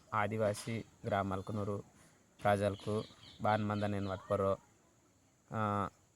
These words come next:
ತೆ ಉಂದಿನ ಆಟ್ನೂರು, ಮಂಜೆ ಉಂದಿನ ಆಟ್ನೂರು ಇದ್ದಕ್ಕೆ ಮಾ ಕರುಮೆ, ಆ, ತುಮ್ಮ ಕೂಡ ಏನ್ ವಲ್ಲ ಆಟ್ನೂರು.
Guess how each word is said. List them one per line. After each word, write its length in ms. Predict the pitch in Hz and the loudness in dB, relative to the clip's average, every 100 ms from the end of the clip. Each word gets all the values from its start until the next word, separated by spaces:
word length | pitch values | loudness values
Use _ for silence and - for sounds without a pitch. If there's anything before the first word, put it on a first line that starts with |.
| _ _ _ _ _ _ - | _ _ _ _ _ _ -10
ತೆ 100 | - | 0
ಉಂದಿನ 300 | 127 120 117 | 2 2 2
ಆಟ್ನೂರು, 460 | 110 117 - 107 101 | 6 6 4 0 0
ಮಂಜೆ 380 | - 120 113 131 | -4 -4 0 0
ಉಂದಿನ 320 | 131 120 117 | 0 0 4
ಆಟ್ನೂರು 340 | 117 117 107 | 4 4 0
ಇದ್ದಕ್ಕೆ 240 | 101 107 127 | 0 0 0
ಮಾ 200 | 113 101 | 2 0
ಕರುಮೆ, 640 | - - - 120 110 110 175 - - - - - _ _ - | -4 -8 2 4 4 2 -2 -10 -20 -20 -20 -20 _ _ -6
ಆ, 640 | 120 110 107 104 104 104 | 0 4 4 4 2 -2
ತುಮ್ಮ 380 | 98 117 120 139 | -2 0 6 6
ಕೂಡ 160 | 135 127 | 6 4
ಏನ್ 160 | 120 | 4
ವಲ್ಲ 240 | 113 107 104 | 4 2 2
ಆಟ್ನೂರು. 540 | 101 101 92 123 | 2 0 -4 -4